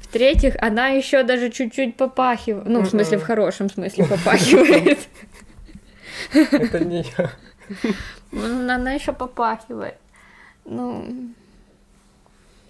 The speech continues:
Speaker 2: Как думаешь, стоит ли делать подкаст с Куситой?
Speaker 1: Конечно, все любят Куситу вообще больше, чем, чем всех людей. Она
Speaker 2: Мгм.
Speaker 1: вон там сидит и подсматривает.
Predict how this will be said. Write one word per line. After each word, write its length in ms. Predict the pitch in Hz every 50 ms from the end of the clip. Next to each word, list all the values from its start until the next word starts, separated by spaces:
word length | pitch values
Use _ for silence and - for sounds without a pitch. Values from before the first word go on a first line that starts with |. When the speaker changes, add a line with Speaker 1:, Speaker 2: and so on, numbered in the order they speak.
| _ - - _ _ _ _ -
Speaker 2:
Как 180 | - 147 135
думаешь, 240 | 131 139 135 135 -
стоит 280 | - - 160 156 - -
ли 80 | 147 135
делать 460 | 131 139 139 139 139 131 131 - - 196 - - -
подкаст 460 | - 147 - - 143 139 135 - -
с 100 | - -
Куситой? 540 | - - 143 - - 139 135 131 - - 139 156 156 - _ _ _ _ _ _ _ _ _ - _ _ _ - - -
Speaker 1:
Конечно, 460 | - 403 247 196 220 220 - 220 196
все 180 | - - -
любят 280 | 196 196 196 196 202 -
Куситу 400 | - - 196 - - 180 - 180
вообще 260 | 185 - - - 185
больше, 340 | 185 185 - 196 - - -
чем, 320 | - - 190 202 196 214 - - - - - - - - 196 196 202 - - -
чем 280 | - 202 180 180 180 -
всех 340 | - - - 196 196 -
людей. 440 | 202 196 190 202 196 160 170 214 - - - - - - - - - - - - - - - - -
Она 280 | 139 147 - 202 196 190
Speaker 2:
Мгм. 80 | 185
Speaker 1:
вон 180 | 202 196 196 226
там 220 | - 170 175 190
сидит 440 | - - 190 180 196 180 165 - -
и 180 | - 185 185 185
подсматривает. 1120 | - - - 185 - - - 180 165 170 190 196 - 208 190 - - 175 180 196 - -